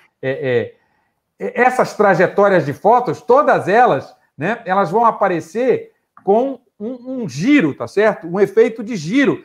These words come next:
porque esse buraco negro é um buraco negro girante. Então, isso é consequência do arrasto dos referenciais, tá certo? Quer dizer, é, é,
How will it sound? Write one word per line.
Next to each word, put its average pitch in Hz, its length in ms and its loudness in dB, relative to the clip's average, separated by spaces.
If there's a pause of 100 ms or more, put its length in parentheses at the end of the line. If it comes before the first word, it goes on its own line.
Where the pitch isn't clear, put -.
(140)
porque 160 200 -2
esse 220 160 0
buraco 185 340 0
negro 208 300 0
é 196 40 -2
um 190 100 -6
buraco 185 340 -2
negro 202 360 -8 (220)
girante. 220 640 -4 (320)
Então, 247 440 0 (200)
isso 262 540 0
é 202 100 2
consequência 247 1200 -4 (180)
do 208 220 -4
arrasto 277 800 -2 (220)
dos 214 160 -6
referenciais, 202 880 -4 (360)
tá 113 60 -10
certo? 170 300 -4
Quer 139 100 -6
dizer, 117 280 -8 (260)
é, 139 80 -2
é, 156 360 -2